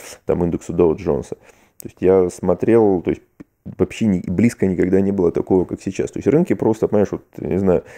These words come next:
вот взяли кого-нибудь, там, не знаю, человека, да, его там накачали какими-нибудь супернаркотиками, его там вставило как-то, понимаешь, и он,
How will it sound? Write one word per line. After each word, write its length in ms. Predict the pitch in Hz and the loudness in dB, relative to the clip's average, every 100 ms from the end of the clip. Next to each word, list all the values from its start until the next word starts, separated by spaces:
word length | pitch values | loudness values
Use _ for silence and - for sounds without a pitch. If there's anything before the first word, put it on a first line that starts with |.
| - _ - | -20 _ -8
вот 160 | 78 | -6
взяли 460 | 82 92 131 165 101 | -4 2 4 6 4
кого-нибудь, 460 | - 90 87 87 - | 2 0 0 -6 -4
там, 160 | 80 | -2
не 80 | 90 | -2
знаю, 220 | 82 78 | -2 -2
человека, 540 | - 90 90 90 - 90 | 0 4 4 2 0 2
да, 140 | 107 | 2
его 160 | 92 95 | 2 2
там 140 | 87 | 0
накачали 420 | 87 98 - 160 | 0 2 4 4
какими-нибудь 580 | 95 87 87 82 78 - | 4 0 -4 -4 -6 -6
супернаркотиками, 880 | 92 90 90 90 - 87 - - 85 | -6 -4 -2 -2 -2 -4 -4 -6 -2
его 200 | 95 90 | 0 0
там 140 | - | -4
вставило 520 | - - 127 131 95 85 | -10 -2 2 4 2 0
как-то, 320 | 80 - - - - _ | -4 -8 -16 -16 -20 _
понимаешь, 260 | 90 85 - | -2 -2 -2
и 60 | 107 | 2
он, 160 | 135 | 2